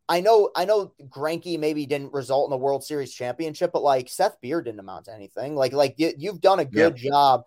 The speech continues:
Speaker 1: when you have unloaded assets. Those assets have not come back to really bite you. So, yeah, no, I have wondered about that.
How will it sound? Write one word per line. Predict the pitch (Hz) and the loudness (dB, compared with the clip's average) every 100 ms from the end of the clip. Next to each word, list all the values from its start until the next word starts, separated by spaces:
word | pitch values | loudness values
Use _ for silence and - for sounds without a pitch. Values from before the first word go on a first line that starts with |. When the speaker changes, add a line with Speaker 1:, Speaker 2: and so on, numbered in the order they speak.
| _ - | _ -4
Speaker 1:
when | 160 | -2
you | 156 | -2
have | 110 131 139 143 | 0 2 2 2
unloaded | 147 143 135 135 | 0 0 0 0
assets. | 113 120 123 143 139 - | -2 -2 -2 -2 -2 -4
Those | 127 | -2
assets | 117 117 127 117 | -2 -2 -2 -4
have | 120 110 | -4 -4
not | 113 117 | -6 -4
come | 123 | -6
back | 117 113 - | -6 -6 -6
to | |
really | 117 117 | -6 -6
bite | 104 107 113 | -4 -6 -6
you. | 135 127 | -6 -10
So, | - 123 110 - _ | -2 0 0 -6 _
yeah, | 175 190 | 6 8
no, | 190 | 10
I | 196 208 | 8 8
have | 269 180 | 6 4
wondered | 160 180 180 | 2 4 4
about | 143 131 - | 4 4 4
that. | 123 120 117 | 0 0 -4